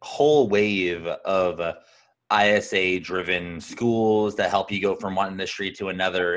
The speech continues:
and just a bunch of different products in that realm, this seems, uh,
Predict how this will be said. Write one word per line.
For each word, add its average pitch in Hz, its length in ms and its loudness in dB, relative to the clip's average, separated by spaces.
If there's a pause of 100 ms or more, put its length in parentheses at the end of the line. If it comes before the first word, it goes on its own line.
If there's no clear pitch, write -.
and 95 140 -6
just 95 180 -8
a 104 40 -8
bunch 123 240 -4
of 120 60 -6
different 117 280 -2
products 92 460 -2
in 98 120 -8
that 90 220 -4
realm, 92 340 -2 (440)
this 120 160 0
seems, 156 520 -4
uh, 110 100 -2